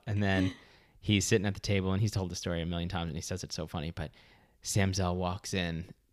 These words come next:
and sits across from him, and it's just the three of them, the guy that introduced them,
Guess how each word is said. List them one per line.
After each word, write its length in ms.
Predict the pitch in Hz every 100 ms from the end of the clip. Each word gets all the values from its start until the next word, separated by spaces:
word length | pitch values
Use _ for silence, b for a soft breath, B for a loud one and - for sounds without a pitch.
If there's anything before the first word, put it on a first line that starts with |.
| _ _ -
and 380 | - 90 85 98 - _ _ _ _ _ -
sits 220 | 107 -
across 260 | - 117 -
from 100 | 101
him, 260 | 90 90 -
and 240 | 107 98
it's 240 | 95 95 -
just 180 | 110 -
the 80 |
three 200 | 98 110
of 80 | 92
them, 100 | 80
the 80 | 87
guy 160 | 95 98
that 140 | 95
introduced 500 | 95 - 92 90 -
them, 320 | 92 87 87